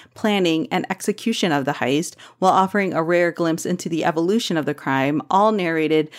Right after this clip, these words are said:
by one of the perpetrators of this caper.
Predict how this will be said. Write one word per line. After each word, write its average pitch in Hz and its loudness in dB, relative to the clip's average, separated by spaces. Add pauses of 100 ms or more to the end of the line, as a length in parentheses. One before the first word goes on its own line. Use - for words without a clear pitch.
(160)
by 165 2
one 175 2
of 175 0
the 185 0
perpetrators 151 -2
of 156 0
this 147 -2
caper. 143 -6